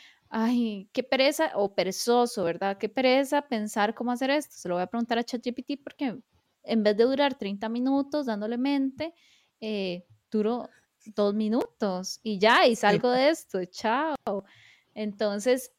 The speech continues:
Speaker 1: definitivamente, entonces, todos los días vas a empezar tu día preguntándole a tu inteligencia artificial, "¿Qué me recomendás? ¿Qué hago?".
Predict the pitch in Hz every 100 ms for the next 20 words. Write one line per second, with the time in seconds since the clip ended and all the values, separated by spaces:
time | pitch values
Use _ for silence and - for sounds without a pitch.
0 | - 214 214 208 202 202 214 233 240 277
1 | 269 254 254 - - _ 247 247 285 285
2 | 311 254 247 240 - 190 208 220 226 226
3 | 240 - 269 254 214 240 - _ _ _
4 | _ _ _ - 226 202 196 196 180 175
5 | 196 226 233 196 175 - 170 165 165 175
6 | - 175 175 185 214 226 - 233 214 214
7 | 208 220 _ _ _ - 196 196 214 202
8 | 226 285 277 262 247 254 - - 196 214
9 | 269 269 254 254 262 262